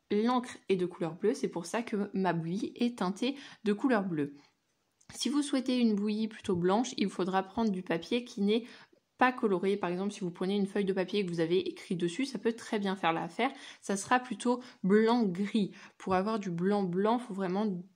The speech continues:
que du papier blanc. Et si vous prenez par exemple du journal,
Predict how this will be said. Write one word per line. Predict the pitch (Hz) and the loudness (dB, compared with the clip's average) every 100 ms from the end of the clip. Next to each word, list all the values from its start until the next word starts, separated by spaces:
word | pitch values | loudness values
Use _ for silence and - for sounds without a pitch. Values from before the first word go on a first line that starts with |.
| - _ | -20 _
que | - | 6
du | 302 - | 6 6
papier | 220 208 - 175 | 0 0 0 0
blanc. | 165 185 180 180 - - - - | 2 4 2 0 -14 -20 -20 -2
Et | 247 - | 0 0
si | - 226 | -2 -4
vous | 202 | -4
prenez | 202 196 208 | -2 0 0
par | 226 | 0
exemple | 185 190 220 196 | -2 0 -2 -2
du | 180 196 | -2 0
journal, | 254 226 214 196 196 233 | 2 2 2 4 4 4